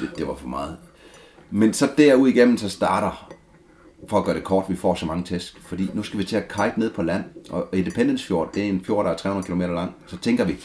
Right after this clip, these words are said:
der er tre gletsjertog ned, der er masser af vind ud af. Og der var bare ikke vind, så vi begyndte at gå. Nu er vi ligesom på land, nu skulle vi til at gå. Så vi trak tingene, nu er vi også på det her kilo. Men så var det, jeg ved ikke, hvor mange dage, hvor vi prøvede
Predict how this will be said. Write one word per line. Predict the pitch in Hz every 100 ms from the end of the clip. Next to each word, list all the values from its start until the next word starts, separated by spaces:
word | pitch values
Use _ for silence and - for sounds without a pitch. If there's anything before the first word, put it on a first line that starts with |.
| - - - - -
der | 101
er |
tre | - 139
gletsjertog | 123 117 120 131 - 87
ned, | 92 123 -
der | 92
er | 104
masser | 113 131 107
af |
vind | 98 104
ud | 104
af. | 95 98 - - - -
Og |
der | -
var | - -
bare | - - - - - - -
ikke | 98 92
vind, | 90 95
så | -
vi | 95
begyndte | 98 135 -
at | -
gå. | 104 - - -
Nu | 123
er |
vi | 113
ligesom | 110 127
på | 95
land, | 92 110
nu | 120
skulle | - 101
vi |
til | 101
at | 90
gå. | 87 - -
Så | 113
vi | 131
trak | - 123 135
tingene, | - 143 120
nu | 107
er | 104
vi |
også | 95 98
på | 107
det | 104
her |
kilo. | - 127 - - - - - - -
Men | 107
så | 143
var | 143
det, | - - - -
jeg | 131
ved | 135
ikke, | 160
hvor | 127
mange | 147
dage, | 135 135
hvor | 123
vi | 117
prøvede | - 127 143